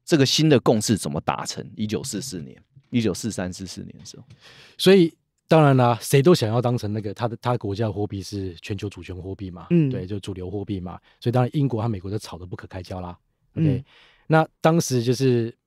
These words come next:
Speaker 2: 美国提出来那一套，OK，就是 shut down 大家的嘴巴了。OK，就是你要知道货币是主权，
Speaker 3: 嗯。
Speaker 2: 用别人家的货币有没有来当，就是那个其实对我们是很刺激的一件事情，是大家会吵很凶的事情，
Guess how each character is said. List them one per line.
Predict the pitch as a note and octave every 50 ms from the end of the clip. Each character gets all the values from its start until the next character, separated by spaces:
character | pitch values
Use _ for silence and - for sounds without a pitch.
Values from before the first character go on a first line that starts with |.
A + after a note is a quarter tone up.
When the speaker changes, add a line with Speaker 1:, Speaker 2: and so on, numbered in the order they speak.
| _ _
Speaker 2:
美 | _ D#3 C3 A2+
国 | G2+ - A2+ A#2+
提 | - - A#2+ A#2
出 | - C#3+ B2
来 | G#2+
那 | A2 G#2+ G#2+
一 | G#2+
套， | F#2 A2 G2+ F2+ - _ _ _ _ _ _ _ _ _
OK， | - G2 F2+ F#2 F2+
就 | F2+ G2+ F#2
是 | - G#2 G2+ F#2+ F#2 F#2+ G#2 _ _ _
shut | - - - - C#3+ -
down | - A#2 G#2+ G#2
大 | G#2 G2+
家 | G2 G2+
的 | F#2 F#2
嘴 | D#2+ - D#2+ D#2
巴 | E2 E2+ E2
了。 | D#2+ - _ _ _ _ _ _ _ _ _ _
OK， | G2+ F#2+ F2 F2+ F2+ F#2 -
就 | - G#2+
是 | A2+ A#2 G#2+ - _ _ _ _
你 | B2+
要 | C3+
知 | A#2+ C3 C#3+
道 | C#3 B2 A#2+ A2 - _ _
货 | _ - D3 C3+
币 | B2 A#2+
是 | A2+ A#2
主 | - F#2+ F2
权， | - - D#2 D#2+ _ _ _ _ _ _ _ _ _ _ _ _ -
Speaker 3:
嗯。 | E3+ E3+ D#3+
Speaker 2:
用 | F#3+ G3 D3
别 | - - A#2+
人 | A#2+ A#2+
家 | C3 B2
的 | A#2+ A2
货 | A2 A#2 A2
币 | G2+ A2
有 | G#2 F#2+
没 | F#2 F#2
有 | F#2 F#2
来 | F#2 F2+
当， | - G#2+ G#2+ G#2+ - - _ _
就 | - G#2
是 | F#2+ G#2 G#2 G2+ F#2+ - _ _
那 | A#2 A#2
个 | A2 G#2 F#2+
其 | - - G#2+
实 | G2+ G2
对 | - B2+ A2
我 | F#2+ F#2
们 | F2+ G#2 - _ _ - - - - - - - - _ _
是 | - D#3+
很 | C3+ A2
刺 | G#2 - - D3+
激 | B2+ A#2 A#2
的 | A2+ A2
一 | G2+
件 | G#2+ A2 A2
事 | - G#2
情， | - - F#2 E2+
是 | -
大 | - C#3+ B2
家 | C3+ B2+ B2+ B2+ - _ _ _ _ _
会 | _ C#3 C#3
吵 | - - - A#2 A#2
很 | A2+ G2 F2+
凶 | - A2+ G#2+ G2+
的 | F2+
事 | F2+ G2+
情， | F2+ - F2+